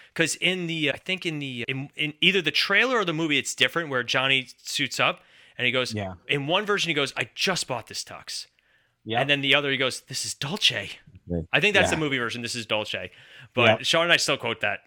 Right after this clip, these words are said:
Speaker 1: like, to no ends.
Speaker 2: Yeah. But to me, that, I have yet to see that movie just because of the fact that the trailers did absolutely nothing for me,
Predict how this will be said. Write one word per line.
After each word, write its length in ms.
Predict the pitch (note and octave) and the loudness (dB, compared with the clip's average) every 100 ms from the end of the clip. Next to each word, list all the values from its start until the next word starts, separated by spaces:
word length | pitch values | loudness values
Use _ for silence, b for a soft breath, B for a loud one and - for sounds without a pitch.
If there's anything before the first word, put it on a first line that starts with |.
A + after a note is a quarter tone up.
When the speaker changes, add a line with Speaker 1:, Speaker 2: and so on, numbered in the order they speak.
| _ | _
Speaker 1:
like, 180 | A2+ G#2 | -6 -4
to 80 | A#2 | -4
no 180 | A2 G2+ | -4 -4
ends. 380 | E2 E2+ - - - _ _ | -6 -8 -8 -8 -18 _ _
Speaker 2:
Yeah. 280 | G2+ F2+ E2+ - | -4 -2 -4 -4
But 380 | A#2+ B2+ C#3+ D#3+ | 4 4 4 -2
to 140 | D#3 C#3 | 2 2
me, 280 | C3+ C3 B2 | 2 0 2
that, 320 | B2+ C3+ - _ - B B B - | 2 2 0 _ -20 B B B -4
I 160 | A2+ | -4
have 260 | A2 A#2+ A#2 | -2 -4 -4
yet 320 | A#2 B2 B2 | -2 -2 -2
to 100 | B2 | -6
see 160 | - B2+ | -6 -2
that 180 | A#2+ A#2 | -2 0
movie 360 | A2+ G#2+ G2 F#2+ | -2 0 -4 -4
just 500 | A#2+ A2+ A2+ - - | 4 6 6 2 2
because 480 | C3 - C3 A2 | 0 2 2 4
of 100 | A2 | 4
the 100 | G#2 | 0
fact 400 | G2 - F#2+ G2 | 0 0 -2 -2
that 220 | F#2+ F#2 - _ _ - - _ _ _ _ _ - A#2+ | -4 -6 -8 _ _ -20 -20 _ _ _ _ _ -16 2
the 140 | A#2+ | 2
trailers 580 | G#2 - B2 B2 A#2 G#2+ | 4 4 6 8 6 4
did 260 | A2 G2 G2+ - | 0 -2 -4 -2
absolutely 580 | A#2 G2+ C3 A#2+ A2 G#2+ | 0 0 -2 -4 -2 -4
nothing 600 | G2 G#2 G2+ - A2+ G#2 | -4 0 0 2 0 0
for 220 | - A2 G#2 | 2 2 2
me, 260 | G#2+ G2+ | -2 -6